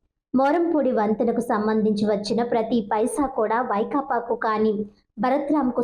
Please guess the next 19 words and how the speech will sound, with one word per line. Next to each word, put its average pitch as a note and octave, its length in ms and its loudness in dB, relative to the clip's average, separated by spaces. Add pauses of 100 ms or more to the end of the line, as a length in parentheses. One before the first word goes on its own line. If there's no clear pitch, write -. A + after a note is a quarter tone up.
సంబంధం G#3+ 400 0 (120)
లేదని A3 300 4
స్పష్టం A3 460 -4 (120)
చేశారు. G#3+ 420 0 (500)
అయితే A#3+ 320 0 (120)
ప్రతిరోజు D4+ 680 2 (140)
అధికారులను C4 540 0
రప్పించుకొని A#3+ 680 0 (140)
వంతెన B3 300 2
మంజూరును A3+ 580 2
తానే A#3+ 380 0 (100)
తీసుకువచ్చినట్టు A3 960 -2 (560)
భరత్రామ్ B3+ 540 2
బిల్డప్ A3+ 400 2
ఇస్తూ A3+ 260 0 (120)
ప్రతిరోజు B3+ 640 2 (100)
వంతెనపై A3+ 480 0 (100)
షూటింగ్లు A#3+ 480 2 (100)
చేసేవారని G#3+ 680 0